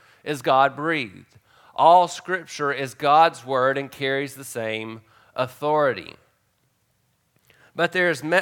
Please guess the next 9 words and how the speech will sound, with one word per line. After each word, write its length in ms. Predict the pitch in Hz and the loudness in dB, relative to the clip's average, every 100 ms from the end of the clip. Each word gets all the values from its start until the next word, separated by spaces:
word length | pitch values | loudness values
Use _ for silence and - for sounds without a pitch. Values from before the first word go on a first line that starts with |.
| 180 | 2
a 160 | 147 | 2
measure 380 | 147 165 185 170 | 2 2 0 0
in 120 | 160 | -4
which 220 | 170 170 135 | -4 -6 -6
we 140 | 160 | -10
can 160 | 160 139 | -8 -12
understand 1040 | - 175 196 160 147 - 175 175 180 151 | -4 -4 -2 -6 -10 -10 -8 -4 -4 -4
the 60 | 139 | -8
glory 640 | 120 151 170 170 147 131 | -10 -6 -4 -2 -2 -4